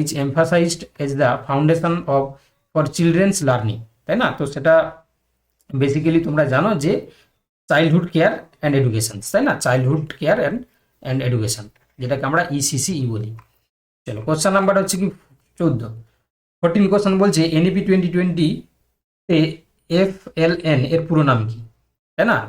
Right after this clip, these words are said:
তো what is the full form of এফএলএন in the এনইপি twenty twenty? তো এখানে এফএলএন পুরো নাম তোমরা জানো যে Foundational Literacy and Numeracy, তাই না? তাহলে অপশন হচ্ছে কি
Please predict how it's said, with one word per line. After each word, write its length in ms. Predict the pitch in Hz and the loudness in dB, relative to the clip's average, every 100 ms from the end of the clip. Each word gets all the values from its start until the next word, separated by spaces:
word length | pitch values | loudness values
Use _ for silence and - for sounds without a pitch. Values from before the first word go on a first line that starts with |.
| - | -6
তো 60 | 156 - - | -6 -6 -2
what 120 | 151 175 | 0 2
is 60 | 170 | 2
the 80 | 202 | 0
full 140 | 175 160 | 0 -2
form 140 | 180 185 | 0 -2
of 60 | 180 - - | -4 -12 -2
এফএলএন 500 | 165 170 170 147 131 - _ _ - | 0 2 2 2 -2 -6 _ _ -4
in 80 | 151 | 0
the 60 | 156 | 2
এনইপি 220 | 143 135 180 | 2 0 0
twenty 200 | 131 110 110 | -2 -2 -4
twenty? 260 | 107 113 - _ _ _ - | -8 -16 -20 _ _ _ -6
তো 20 | |
এখানে 280 | 156 156 170 175 | -2 0 2 2
এফএলএন 320 | 151 165 170 170 | 2 2 2 2
পুরো 140 | 156 151 | 0 2
নাম 160 | 165 165 | 2 0
তোমরা 160 | 160 156 139 | 0 2 2
জানো 140 | 151 180 | 0 0
যে 60 | 180 - | -4 -2
Foundational 540 | 135 139 147 160 175 185 131 | -2 0 0 0 -2 0 -2
Literacy 440 | 127 139 147 156 226 | -2 -2 -2 -2 -2
and 80 | 170 135 | -2 0
Numeracy, 480 | 131 113 107 101 - _ _ _ _ | 0 0 -2 -6 -14 _ _ _ _
তাই 100 | 175 | -2
না? 60 | 185 - | 0 -2
তাহলে 160 | 135 | 0
অপশন 280 | 131 127 156 156 | 0 2 2 2
হচ্ছে 160 | 156 | 0
কি 100 | 151 | -2